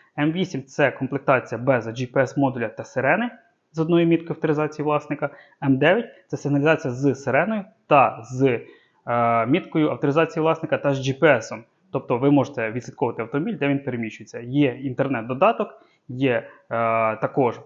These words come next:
е, Bluetooth-додаток, за, за допомогою якого телефон можна використовувати як мітку,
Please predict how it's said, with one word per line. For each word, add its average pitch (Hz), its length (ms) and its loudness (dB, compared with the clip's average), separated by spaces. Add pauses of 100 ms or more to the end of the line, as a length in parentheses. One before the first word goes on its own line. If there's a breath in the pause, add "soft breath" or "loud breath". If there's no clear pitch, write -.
(120)
е, 123 100 -2
Bluetooth-додаток, 196 920 0
за, 151 420 0
за 143 120 0
допомогою 151 380 0
якого 139 280 -2
телефон 139 360 0
можна 135 240 0
використовувати 127 600 -4
як 143 140 -6
мітку, 135 340 -4